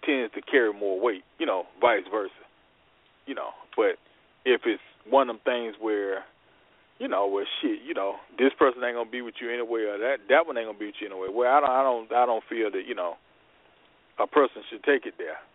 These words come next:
to an extent, you know, because if somebody's just looking good, you know, my thing is they just look good. I mean, you know, it's,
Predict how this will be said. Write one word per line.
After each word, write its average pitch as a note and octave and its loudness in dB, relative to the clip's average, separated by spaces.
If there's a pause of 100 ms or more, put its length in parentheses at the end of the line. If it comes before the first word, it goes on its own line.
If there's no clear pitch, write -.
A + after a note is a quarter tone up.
(180)
to C3+ 4
an G2+ -2
extent, - -10
you A#2+ -12
know, C3 -14 (140)
because F#2+ 0 (720)
if - -10
somebody's C3 2
just G2 -10
looking A2+ 0
good, F#2+ -10 (140)
you C3+ -16
know, F2 -12
my G2 0
thing G2 -10
is G2+ -4
they G#2+ -2
just G#2+ -10
look - 0
good. D2+ -12 (180)
I E2+ -8
mean, F2+ -10
you - -12
know, F#2 -6
it's, B2 -12